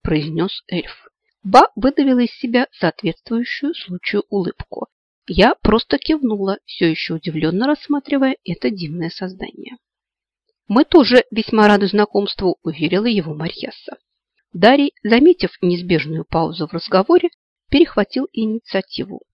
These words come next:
«Ель, не знаешь, почему здесь так много народу?» Нет, слухи разные ходят. Но, думаю, именно из-за них большинство и пришло.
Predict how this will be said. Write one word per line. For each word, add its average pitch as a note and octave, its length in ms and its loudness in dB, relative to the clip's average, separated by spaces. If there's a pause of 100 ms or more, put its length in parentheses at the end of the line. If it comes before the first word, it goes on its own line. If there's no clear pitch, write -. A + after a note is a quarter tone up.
(520)
«Ель, F3+ 300 2 (160)
не F3+ 160 2
знаешь, F4 340 2
почему - 300 -2
здесь F3+ 220 -6
так - 180 -2
много E3 260 -2
народу?» F3 540 0 (760)
Нет, - 300 2 (180)
слухи - 340 0
разные G#3 380 2
ходят. - 480 -10 (320)
Но, A#3 180 6
думаю, C4 460 6
именно A#3+ 380 2
из-за E3+ 420 -4
них B3 240 0
большинство F3+ 500 -2
и F#3+ 60 2
пришло. - 480 -6